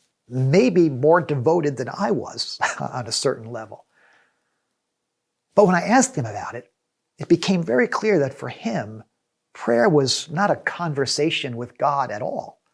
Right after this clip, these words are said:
<laughs> I can still hear his words, "There's nothing personal about it."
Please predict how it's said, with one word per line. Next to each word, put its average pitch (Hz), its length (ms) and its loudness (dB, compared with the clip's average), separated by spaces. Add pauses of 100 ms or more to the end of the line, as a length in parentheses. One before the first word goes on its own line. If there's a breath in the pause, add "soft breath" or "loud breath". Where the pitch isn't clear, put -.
(460)
<laughs> - 800 -4
I 196 80 6
can 170 120 -2
still 202 280 2
hear 180 200 2
his 170 180 2
words, 156 500 0 (380 loud breath)
"There's 180 200 8
nothing 214 300 6
personal 233 500 4
about 254 300 4
it." - 220 -12